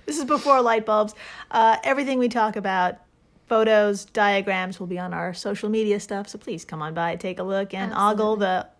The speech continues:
Speaker 1: open flames. Um, <laughs>
Speaker 2: <laughs>
Speaker 1: so this is a simple diagram of what it was. What do you see here?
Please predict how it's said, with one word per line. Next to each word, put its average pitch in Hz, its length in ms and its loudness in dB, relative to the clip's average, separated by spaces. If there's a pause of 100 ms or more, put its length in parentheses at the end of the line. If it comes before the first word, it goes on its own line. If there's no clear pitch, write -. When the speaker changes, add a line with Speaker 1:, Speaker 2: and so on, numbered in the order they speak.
Speaker 1:
open 226 320 0
flames. 233 440 -2 (540)
Um, 262 260 4 (200)
<laughs> - 180 -14
Speaker 2:
<laughs> 349 100 0
Speaker 1:
so 330 180 2 (140)
this 330 220 -4
is 294 220 -4
a 226 220 2
simple 247 340 -2
diagram 214 640 2 (400)
of 233 100 -2
what 233 100 2
it 202 80 -2
was. 196 320 -2 (260)
What 226 180 -2
do 226 60 0
you 208 60 2
see 196 260 -6
here? 165 380 -10